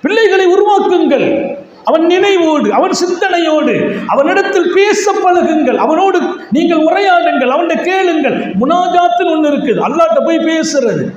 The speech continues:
பெருமானார் சஹாபிகள் அந்த பயிற்சியை கொடுத்து கற்றுக் கொடுக்குறாங்க, உருவாக்கி தந்தாங்க. எந்த விஷயம்னாலும் அல்லாஹ்ட்ட கேளுப்பான்னாங்க.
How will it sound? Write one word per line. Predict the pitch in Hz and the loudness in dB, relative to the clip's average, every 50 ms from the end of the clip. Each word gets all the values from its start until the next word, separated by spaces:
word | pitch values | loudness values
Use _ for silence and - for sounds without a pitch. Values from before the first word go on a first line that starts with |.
| - - - - | -14 -14 -6 -4
பெருமானார் | - 302 349 359 339 311 302 277 240 - | -2 0 0 0 0 0 0 -2 -2 0
சஹாபிகள் | 247 254 247 311 339 330 339 311 262 285 277 240 | 0 0 0 2 0 0 0 0 0 0 0 0
அந்த | 247 269 - - | 0 0 0 0
பயிற்சியை | 254 262 302 311 - - 302 285 - | 0 0 0 -2 -2 -4 -4 -4 -4
கொடுத்து | - 254 277 277 262 269 254 220 - 214 214 - - | -4 -4 -4 -4 -2 -2 0 0 0 -2 -4 -4 -4
கற்றுக் | - 247 - - 330 339 320 285 | -4 -4 -4 -2 -4 -4 -2 -4
கொடுக்குறாங்க, | 254 - - 208 196 170 143 - - - 160 | -4 -2 -2 -2 -2 -4 -4 -6 -6 -6 -6
உருவாக்கி | 254 330 359 359 349 - 302 | -4 -2 0 0 0 0 -2
தந்தாங்க. | - 285 254 233 214 220 196 175 - - - - - - - - - - | -2 -2 -2 -2 -2 -2 -2 -4 -4 -8 -8 -12 -16 -18 -20 -18 -10 -8
எந்த | 156 220 269 - 349 330 | -6 -4 -2 -2 -2 -2
விஷயம்னாலும் | 294 247 - 285 285 294 311 311 269 254 | -2 -2 -4 -2 -2 -2 -2 0 -2 -2
அல்லாஹ்ட்ட | 269 285 277 233 233 226 | -2 -2 -2 -2 -2 -2
கேளுப்பான்னாங்க. | 226 220 220 220 208 214 208 202 196 196 180 165 156 139 120 | -2 0 0 0 0 0 -2 -2 -2 -4 -4 -4 -4 -4 -6